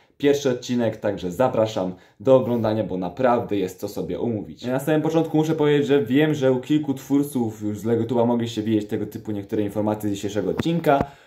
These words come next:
aczkolwiek właśnie chciałem poczekać na większy rzut tych, rzut tych informacji. Ale oczywiście rozpoczynamy sobie już od pierwszej rzeczy, czyli od tego, że sam serial będzie, e, miał odcinki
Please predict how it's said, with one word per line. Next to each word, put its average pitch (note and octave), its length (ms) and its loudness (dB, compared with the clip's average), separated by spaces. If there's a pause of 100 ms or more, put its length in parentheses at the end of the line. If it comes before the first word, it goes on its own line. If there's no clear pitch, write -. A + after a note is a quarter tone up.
aczkolwiek C#3 340 0
właśnie D3+ 240 2
chciałem C#3+ 240 2
poczekać B2 400 -2
na B2 120 0
większy A#2 420 -2
rzut G2 240 -8
tych, G#2+ 280 -6
rzut C#3+ 360 0
tych - 360 -4
informacji. A2+ 800 -2 (280)
Ale D3 200 4
oczywiście C#3 360 0
rozpoczynamy A#2+ 540 0
sobie G#2+ 300 -2
już A#2 140 2
od - 220 -8
pierwszej A2+ 340 -2
rzeczy, D3+ 240 2
czyli D#3+ 140 2
od D3 140 -2
tego, C#3+ 240 4
że C#3 80 4
sam C#3+ 240 0
serial C#3 400 2
będzie, A#2+ 520 2 (300)
e, G#2 180 0
miał B2+ 180 2
odcinki B2+ 760 -2